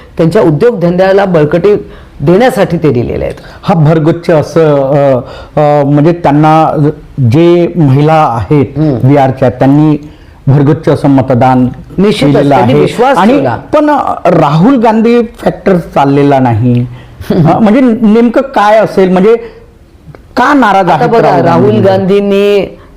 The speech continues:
Speaker 1: सगळं करून बघितलं. मी तर बघितलं, एका बिहारमध्ये एका तलावात त्यांनी, अ,
Speaker 2: उडी सुद्धा.
Speaker 1: उडी सुद्धा मारून
Speaker 2: हां.
Speaker 1: पोहण्या-, पोहण्याचे
Speaker 2: पोहण्याचे.
Speaker 1: कार्यक्रम केले.
Speaker 2: बरोबर.
Speaker 1: अहो, पण तुम्ही लोकांना काय देताय? हे सगळे तुमचे चाळे झाले हो. तुम्ही व-,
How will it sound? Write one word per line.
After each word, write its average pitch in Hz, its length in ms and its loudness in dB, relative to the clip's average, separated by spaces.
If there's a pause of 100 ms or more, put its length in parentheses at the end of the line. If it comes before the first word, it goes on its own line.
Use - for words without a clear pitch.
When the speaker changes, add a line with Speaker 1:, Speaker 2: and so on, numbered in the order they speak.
Speaker 1:
सगळं 196 240 2
करून 160 320 0
बघितलं. 127 320 0
मी 175 240 2
तर 220 60 2
बघितलं, 214 360 0
एका 226 200 2
बिहारमध्ये 214 580 0
एका 220 140 0
तलावात 214 440 0
त्यांनी, 220 360 0 (440)
अ, - 40 -4 (500)
Speaker 2:
उडी 202 140 2
सुद्धा. 151 360 0
Speaker 1:
उडी 254 180 2
सुद्धा 247 260 0
मारून 240 320 0
Speaker 2:
हां. 226 100 -4
Speaker 1:
पोहण्या-, 208 400 2
पोहण्याचे 208 380 0
Speaker 2:
पोहण्याचे. 160 220 2
Speaker 1:
कार्यक्रम 180 440 0
केले. 135 220 0
Speaker 2:
बरोबर. 131 420 0
Speaker 1:
अहो, - 140 -2
पण 233 240 -2
तुम्ही 208 360 0
लोकांना 226 480 0
काय 143 220 0
देताय? 110 360 -4 (580)
हे 214 120 2
सगळे 247 220 0
तुमचे 254 420 0
चाळे 233 320 0
झाले 190 220 2
हो. 202 400 0 (460)
तुम्ही 214 320 2
व-, 196 380 2